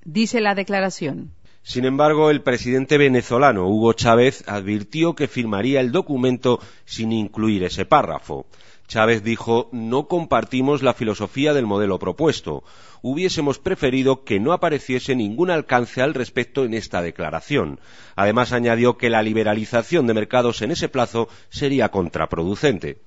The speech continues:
Speaker 1: Por eso, en la versión final del documento se agregó un asterisco que indica que Venezuela se reserva el párrafo relativo al alca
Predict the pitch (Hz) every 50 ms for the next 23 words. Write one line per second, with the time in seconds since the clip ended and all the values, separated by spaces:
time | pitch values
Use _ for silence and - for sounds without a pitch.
0 | - - 214 220 233 233 233 - - 294 277 254 226 202 196 190 - - 233 220
1 | - 240 226 220 220 226 226 196 185 185 208 226 - - 208 196 202 208 214 -
2 | 247 254 254 233 - 220 208 185 190 190 190 214 233 233 233 233 220 208 - -
3 | 240 269 254 240 - - - 208 208 - - - - - - - - 220 214 214
4 | 208 233 226 269 247 - 220 196 190 220 240 226 214 - 240 226 214 220 233 -
5 | - 214 175 165 165 - 202 202 202 202 196 180 170 165 - 175 175 185 190 -
6 | 208 208 196 170 151 139 - - 185 165 160 156 165 175 190 185 - 226 233